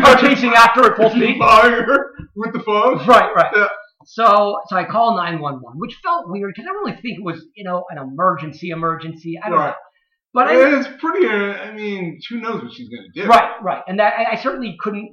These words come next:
Speaker 1: leave it not addressed,
Speaker 2: Yeah.
Speaker 1: you know? So I called nine one one. I said, "I think I, you know, I need a welfare check of some kind."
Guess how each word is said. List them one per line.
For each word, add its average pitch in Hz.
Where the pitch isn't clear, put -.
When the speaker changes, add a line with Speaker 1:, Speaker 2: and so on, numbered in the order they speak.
Speaker 1:
leave 180
it 185
not 175
addressed, -
Speaker 2:
Yeah. 185
Speaker 1:
you 147
know? 147
So 247
I 214
called 220
nine 190
one 175
one. 160
I 151
said, 156
"I -
think 165
I, -
you 160
know, 135
I 143
need 143
a 135
welfare 147
check -
of -
some 139
kind." 135